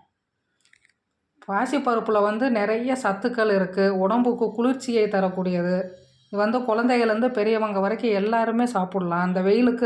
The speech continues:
ரொம்ப நல்லது. இப்போ வந்து முந்திரி, உலர் திராட்சை வறுபட்டுருச்சு, அதை ஒரு தட்டுல எடுத்து போட்டுக்கிருவோம். இப்போ வந்து அடுத்து தேங்காய் துருவல் அரைச்சோம்ல, அதையும் போட்டுட்டு கொஞ்ச நேரம் அதையும் நல்லா வறுத்துக்கிருவோம்.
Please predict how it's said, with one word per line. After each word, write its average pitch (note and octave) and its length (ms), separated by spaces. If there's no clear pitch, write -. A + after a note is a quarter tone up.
ரொம்ப G3 160
நல்லது. F#3 400
இப்போ - 160
வந்து G#3+ 180
முந்திரி, A#3+ 340
உலர் G#3+ 260
திராட்சை G3+ 360
வறுபட்டுருச்சு, G3+ 580
அதை F#3+ 100
ஒரு F#3 160
தட்டுல F#3+ 320
எடுத்து G3 260
போட்டுக்கிருவோம். F3+ 580
இப்போ - 180
வந்து A3 200
அடுத்து A3+ 200
தேங்காய் B3+ 420
துருவல் A#3+ 320
அரைச்சோம்ல, G3 520
அதையும் A3 360
போட்டுட்டு G3+ 420
கொஞ்ச G#3 280
நேரம் A3 260
அதையும் A3 320
நல்லா G3 260
வறுத்துக்கிருவோம். F#3+ 680